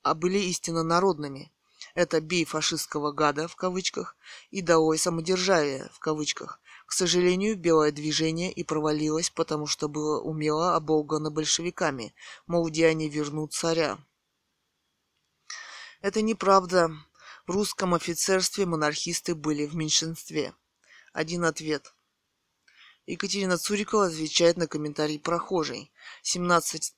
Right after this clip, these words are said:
а, семнадцатое апреля две тысячи десятого, восемнадцать сорок девять. Рейтинг ноль. Лучше всего опираться на исторические документы,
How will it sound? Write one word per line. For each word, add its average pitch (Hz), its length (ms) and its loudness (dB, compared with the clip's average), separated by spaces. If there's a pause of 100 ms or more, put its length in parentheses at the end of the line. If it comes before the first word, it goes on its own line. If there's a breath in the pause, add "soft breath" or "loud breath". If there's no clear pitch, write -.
(100)
а, 151 240 2
семнадцатое 160 560 -2
апреля 160 360 0
две 180 160 -4
тысячи 151 300 -4
десятого, 151 640 0
восемнадцать 160 640 -2
сорок 147 360 -2
девять. 147 440 -4 (640 loud breath)
Рейтинг 180 460 -2
ноль. 156 320 2 (680 loud breath)
Лучше 220 300 2
всего 185 340 2
опираться 175 540 4
на 170 140 2
исторические 151 720 -2
документы, 160 720 -2